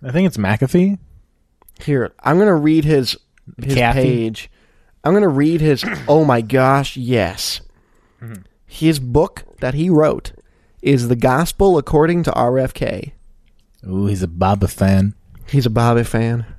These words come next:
Speaker 2: It's okay. I'm kind of a Bobby fan.
Speaker 1: I mean, you know, this
Speaker 2: I'll
Speaker 1: is
Speaker 2: say
Speaker 1: all
Speaker 2: that.
Speaker 1: prescient because Chris Kennedy, Bobby's son, is running for governor of Illinois right now.
Speaker 2: That's true. He is. Um,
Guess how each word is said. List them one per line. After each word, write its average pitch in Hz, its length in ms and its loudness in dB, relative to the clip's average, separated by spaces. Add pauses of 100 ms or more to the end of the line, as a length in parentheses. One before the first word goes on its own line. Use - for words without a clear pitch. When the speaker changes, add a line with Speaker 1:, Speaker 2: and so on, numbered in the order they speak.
(260)
Speaker 2:
It's - 120 -14
okay. 120 380 -8 (500)
I'm 156 120 0
kind 135 180 0
of - 80 -8
a 92 40 -4
Bobby - 280 -6
fan. - 320 -10 (420)
Speaker 1:
I 170 80 -4
mean, 180 140 4
you 175 60 4
know, 180 140 4
this - 80 2
Speaker 2:
I'll 226 60 2
Speaker 1:
is 170 60 2
Speaker 2:
say 165 60 4
Speaker 1:
all 147 100 4
Speaker 2:
that. 127 100 -4
Speaker 1:
prescient 123 520 0
because 117 380 -2 (220)
Chris - 240 -4
Kennedy, 110 580 4 (280)
Bobby's 117 600 0
son, 101 580 2
is 98 140 0
running 107 280 4
for 104 80 -4
governor 101 300 2
of 95 80 0
Illinois 98 340 2
right 95 180 0
now. 98 320 2 (560)
Speaker 2:
That's 120 320 0
true. 165 360 0
He 127 260 0
is. 165 320 -2 (800)
Um, 131 640 2